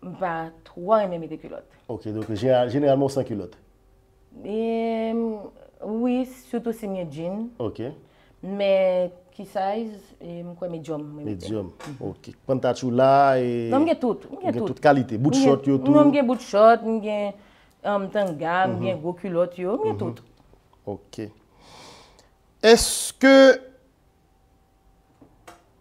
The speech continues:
Speaker 2: ça arrive déjà à Coralie gâter un mariage au monde ou bien gâter couple au monde ou bien ménage au monde?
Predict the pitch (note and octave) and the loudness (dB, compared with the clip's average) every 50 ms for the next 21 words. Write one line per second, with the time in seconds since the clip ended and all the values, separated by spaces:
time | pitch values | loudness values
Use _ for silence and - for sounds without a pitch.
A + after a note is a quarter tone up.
0 | _ _ - - - E3+ D#3+ D#3 C#3 B2 C3 B2 A#2+ A2+ G#2+ C3 C3 C3 B2 - | _ _ -10 -6 -4 0 2 2 2 2 0 0 -2 -2 -2 -2 -2 -2 -2 -4
1 | - - B2 A#2 A2+ G#2+ A2 A2+ B2 A#2+ A2+ C3+ B2 A#2 - C3+ B2+ B2 A#2+ A#2 | -4 -4 -4 -2 -2 -2 -2 -2 -2 0 0 0 0 0 0 0 2 2 2 2
2 | A2+ A2 G#2+ G#2+ A2+ A2+ A2+ A2+ G#2 G#2+ A2 A2 A2 A2+ A#2 A2+ A2 G#2+ G#2+ G#2+ | 0 0 -2 -2 -4 -4 -4 -4 -6 -6 -6 -6 -6 -6 -6 -6 -6 -6 -6 -4
3 | G#2 G2+ A2 G2+ - B2 A2+ - - C3+ A2 A2 B2 A2+ G#2+ A2+ A2+ G#2+ G#2+ G#2+ | -4 -2 -4 -4 -4 -8 -10 -10 -10 -10 -8 -8 -8 -8 -6 -8 -8 -8 -8 -6
4 | G#2+ G#2+ G#2 G2+ G2 G#2 G#2 G#2 G2+ G2+ G2 | -6 -6 -8 -8 -8 -8 -10 -10 -10 -12 -14